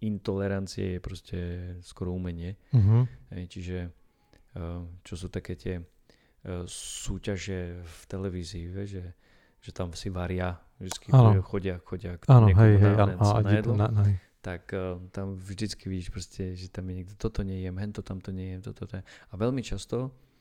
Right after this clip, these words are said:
Speaker 1: ehm, ehm, keď, e, som chodil k môjmu učiteľovi aj na prax a aj z mojej praxe je to, že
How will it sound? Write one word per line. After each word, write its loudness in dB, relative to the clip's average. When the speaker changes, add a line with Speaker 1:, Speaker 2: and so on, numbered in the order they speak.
Speaker 1:
ehm, -8
ehm, -10
keď, -12
e, -8
som -12
chodil -2
k -12
môjmu -4
učiteľovi -8
aj -8
na -10
prax -2
a -6
aj -6
z -12
mojej -6
praxe -6
je -4
to, -8
že -6